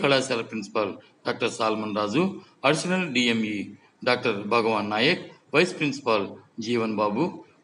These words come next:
డాక్టర్ సుధాకర్ బాబు, రిమ్స్ మెడికల్ ఆఫీసర్ బాలాజీ నాయక్తో పాటు రిమ్స్ వైద్య కళాశాల ప్రొఫెసర్లు, విద్యార్థులు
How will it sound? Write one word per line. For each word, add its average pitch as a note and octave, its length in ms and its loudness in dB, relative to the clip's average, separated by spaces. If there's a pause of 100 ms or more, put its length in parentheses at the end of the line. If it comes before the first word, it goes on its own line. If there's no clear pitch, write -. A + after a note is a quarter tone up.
డాక్టర్ A#2 320 -2
సుధాకర్ A2+ 480 0
బాబు, A2 200 2 (440)
రిమ్స్ G3 320 2
మెడికల్ B2+ 360 2
ఆఫీసర్ G#2+ 400 -4 (360)
బాలాజీ A#2+ 440 4
నాయక్తో G#2+ 400 -4
పాటు G#2+ 240 2 (540)
రిమ్స్ F#3+ 340 2
వైద్య C3 300 2
కళాశాల A2+ 360 2 (120)
ప్రొఫెసర్లు, A2+ 520 0 (400)
విద్యార్థులు A2+ 520 0